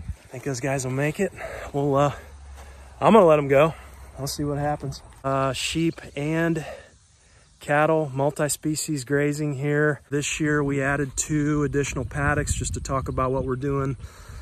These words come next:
Um, <clears throat> so we have a total of ten quarter acre paddocks.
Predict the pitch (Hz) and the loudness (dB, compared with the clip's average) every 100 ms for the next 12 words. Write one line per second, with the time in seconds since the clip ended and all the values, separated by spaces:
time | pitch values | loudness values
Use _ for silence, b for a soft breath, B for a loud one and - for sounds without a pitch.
0 | B B B B - - 151 139 135 127 | B B B B -20 -2 4 6 6 2
1 | 110 - 196 220 139 117 - 131 143 139 | -6 -2 2 2 2 0 0 2 0 0
2 | 139 120 - 147 147 131 113 - - 156 | -2 -4 -2 2 4 2 0 -6 0 4
3 | 170 202 - B B B - 156 160 156 | 4 2 -2 B B B 0 4 4 2
4 | 147 139 139 143 160 - - | 0 -4 -2 -2 -2 -2 -4